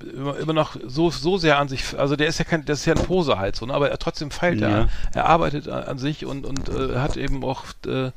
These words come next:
Speaker 1: äh, Dinger drauf, die, die, die so ein zwanzigjähriger eben nicht hinkriegt, so, ne? Irgendwie
Speaker 2: Nee.
Speaker 1: und, ähm, ähm, ja,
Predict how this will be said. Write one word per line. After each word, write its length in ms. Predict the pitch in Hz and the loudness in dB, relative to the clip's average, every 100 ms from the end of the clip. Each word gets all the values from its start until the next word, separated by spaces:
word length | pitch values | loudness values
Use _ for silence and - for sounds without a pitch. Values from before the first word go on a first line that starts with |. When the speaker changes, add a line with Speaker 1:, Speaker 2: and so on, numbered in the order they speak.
| - - - - - - | -12 -16 -14 -14 -10 2
Speaker 1:
äh, 240 | - 139 120 | 4 6 4
Dinger 320 | - 151 139 | 2 2 4
drauf, 320 | 131 143 156 | 4 4 2
die, 240 | - 139 | -2 -2
die, 260 | 131 139 135 | 0 -4 -4
die 160 | 127 131 | -6 -6
so 140 | 131 | -4
ein 80 | 127 | -6
zwanzigjähriger 720 | - 143 131 139 127 127 120 | -4 -4 -4 -2 0 -2 -2
eben 160 | 123 135 | -4 -4
nicht 140 | 135 | -6
hinkriegt, 380 | 127 - 107 - | -6 -6 -8 -8
so, 120 | 107 | -8
ne? 200 | 123 147 | -6 -6
Irgendwie 400 | - 117 117 110 | -8 -8 -6 2
Speaker 2:
Nee. 160 | 117 120 | 6 6
Speaker 1:
und, 280 | 110 113 - | 4 -8 -8
ähm, 340 | 117 120 120 - - - - - - - - - | -8 -6 -8 -10 -12 -14 -14 -14 -14 -16 -8 4
ähm, 840 | 135 131 127 127 127 123 123 113 - - | 6 6 4 0 -4 -4 -6 -10 -8 6
ja, 280 | 143 104 | 6 6